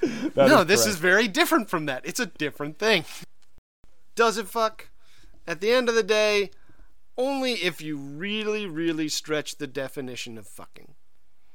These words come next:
Speaker 1: Yeah, I'm gonna go with no. The Hope Diamond curse cannot, uh, have sex with you.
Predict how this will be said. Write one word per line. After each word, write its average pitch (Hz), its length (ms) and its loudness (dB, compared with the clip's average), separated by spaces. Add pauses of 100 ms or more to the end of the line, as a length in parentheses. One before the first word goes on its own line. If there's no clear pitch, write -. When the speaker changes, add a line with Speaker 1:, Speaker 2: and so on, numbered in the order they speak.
(760)
Speaker 1:
Yeah, 107 500 0
I'm 151 160 4
gonna 151 180 0
go 120 180 4
with 107 120 -2
no. 104 480 -6 (160)
The 110 140 -2
Hope 120 220 -2
Diamond 110 360 -4
curse 104 320 -8
cannot, 104 460 -10 (120)
uh, 104 260 -4
have 98 180 -6
sex 90 280 -8
with 82 140 -14
you. 71 120 -16